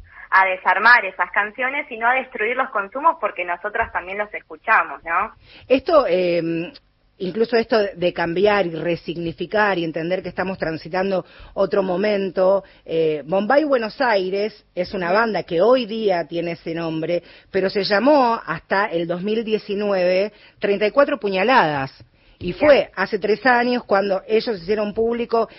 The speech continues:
Speaker 2: este, este cambio, esta, el cambio en la denominación de, del grupo, y dijeron: "Los cambios sociales y culturales impulsados por la lucha de los movimientos feministas no se interpela", y de esta manera,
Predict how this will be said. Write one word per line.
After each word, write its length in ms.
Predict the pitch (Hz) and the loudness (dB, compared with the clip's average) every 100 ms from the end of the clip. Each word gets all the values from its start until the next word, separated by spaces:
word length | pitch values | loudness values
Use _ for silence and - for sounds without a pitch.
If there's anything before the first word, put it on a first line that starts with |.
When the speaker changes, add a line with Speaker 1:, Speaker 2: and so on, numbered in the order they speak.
| - | -20
Speaker 2:
este, 540 | - 175 - 190 175 165 | -8 -6 0 2 2 -2
este 180 | - 165 | -6 2
cambio, 520 | 254 262 220 190 180 | 4 4 2 2 0
esta, 600 | 170 175 165 160 151 151 - | 0 -6 -4 -4 -6 -10 -14
el 140 | 156 143 | -16 -6
cambio 240 | 196 208 | -2 0
en 60 | 196 | 0
la 80 | |
denominación 680 | 170 165 165 165 165 208 208 | 0 -2 -2 -4 -4 -4 -2
de, 180 | 202 185 - - _ | 0 0 -2 -20 _
del 140 | 185 | 0
grupo, 600 | 196 262 240 247 247 262 - _ | 2 0 0 2 4 2 -4 _
y 100 | 180 | -6
dijeron: 460 | 190 - 196 170 165 | -6 0 2 2 0
"Los 100 | - | 0
cambios 300 | 247 254 247 | 0 2 0
sociales 440 | 233 - 240 240 | -2 0 0 0
y 60 | 233 | -2
culturales 680 | 220 202 214 233 226 220 - | -2 0 2 4 4 2 -2
impulsados 640 | 214 185 196 196 233 240 | -6 -4 -4 0 0 0
por 160 | - 214 | -2 -2
la 120 | 220 | 0
lucha 340 | 240 294 - 262 | 2 0 -2 -4
de 60 | |
los 140 | 214 196 | -4 -4
movimientos 460 | 202 208 226 226 | -4 -4 -4 -6
feministas 640 | - 190 190 220 - 233 - - - - | -4 -4 -4 -6 -4 -6 -6 -20 -20 -4
no 180 | 226 269 | 0 0
se 120 | 277 | -2
interpela", 680 | 233 208 180 202 180 156 160 | -2 -4 -2 -2 -2 -2 -2
y 80 | |
de 120 | 180 233 | 0 -2
esta 220 | - 233 | 0 -2
manera, 540 | 220 233 247 254 247 | -2 -2 0 0 -2